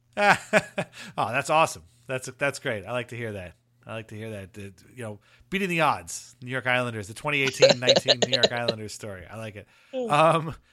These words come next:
Speaker 1: so, uh, yeah, d-, now that I got their schedule up here. So, yeah,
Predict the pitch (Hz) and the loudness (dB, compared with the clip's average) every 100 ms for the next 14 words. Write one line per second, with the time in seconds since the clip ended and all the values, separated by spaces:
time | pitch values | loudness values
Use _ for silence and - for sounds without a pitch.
0 | _ _ - - 214 196 180 185 185 247 | _ _ -6 2 4 6 6 6 4 4
1 | 180 190 180 185 180 165 156 147 143 - | 4 0 -2 0 4 2 2 -4 -4 -2
2 | 156 151 143 131 131 131 - 151 127 | -2 0 -2 -2 -2 -4 0 0 0